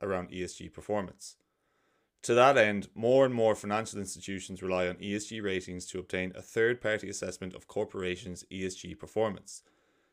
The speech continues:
to the extent that such E S G ratings are positive, so those companies will benefit from investor demand,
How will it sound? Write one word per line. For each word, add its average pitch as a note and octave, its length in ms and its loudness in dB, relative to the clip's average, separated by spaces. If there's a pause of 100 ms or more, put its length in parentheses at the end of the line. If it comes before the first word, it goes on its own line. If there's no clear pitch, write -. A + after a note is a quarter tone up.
(140)
to D3+ 100 4
the D#3 100 6
extent B2 320 0
that F2+ 140 -6
such C#3 320 0
E A#2 100 -2
S G2+ 80 -4
G G2 160 -6
ratings F#2 340 0
are F2 60 -6
positive, F2+ 560 0 (320)
so - 160 -4
those B2 240 6
companies G#2 320 -4
will F2+ 80 -12
benefit F#2+ 400 -2
from F2 160 -10
investor F#2 400 -2
demand, F2+ 400 -2